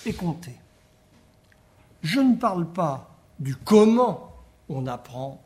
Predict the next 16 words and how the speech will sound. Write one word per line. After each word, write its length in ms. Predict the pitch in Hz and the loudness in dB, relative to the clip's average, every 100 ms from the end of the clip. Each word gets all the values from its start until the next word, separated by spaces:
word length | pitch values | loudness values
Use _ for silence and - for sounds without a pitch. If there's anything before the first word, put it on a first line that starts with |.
| _ | _
à 80 | 113 | -18
lire, 460 | 117 123 135 139 139 - _ _ _ _ _ _ _ _ - | -14 -8 -8 -8 -14 -20 _ _ _ _ _ _ _ _ -16
à 120 | 117 | -14
écrire 420 | 120 - 147 151 139 | -14 -12 -10 -10 -12
ou 80 | 139 | -18
à 60 | |
compter, 560 | - 165 170 170 196 143 | -10 -6 -4 -2 -4 -4
le 180 | 113 110 - | -10 -20 0
comment 600 | 190 175 175 208 220 - | 4 6 6 4 2 -6
sur 260 | - 160 135 | -16 -14 -14
lequel 600 | 123 - 185 196 208 180 - - _ - | -14 -10 -6 -4 -4 -8 -12 -20 _ -6
nous 200 | 156 170 | -4 -4
savons 540 | - 127 139 190 196 | -6 -8 -6 -6 -6
énormément 800 | 277 254 247 214 165 170 170 185 | -6 -4 -4 -4 -4 -4 -4 -6
de 80 | 175 | -10
choses, 360 | - 185 135 | -12 -14 -16